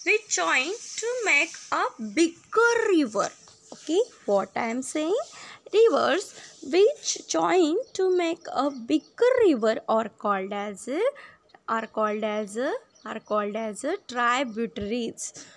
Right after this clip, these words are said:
So, rivers, rivers which join to make a bigger river are called the tributaries। So, जो नदियाँ होती है वो क्या होती है? जो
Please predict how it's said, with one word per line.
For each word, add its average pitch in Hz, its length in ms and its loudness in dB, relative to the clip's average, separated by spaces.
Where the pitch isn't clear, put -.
So, 233 320 -2
rivers, 311 580 4
rivers 302 480 4
which 294 220 -2
join 320 220 2
to 403 100 2
make - 260 0
a 247 80 2
bigger 320 640 0
river 214 340 2
are 208 160 -4
called 196 320 -2
the 311 160 0
tributaries। 208 840 -4
So, 381 240 0
जो 427 380 0
नदियाँ 254 520 -2
होती 247 340 -4
है 247 220 -4
वो 202 140 -10
क्या 240 220 -8
होती 240 340 -8
है? 302 260 -4
जो 330 380 -6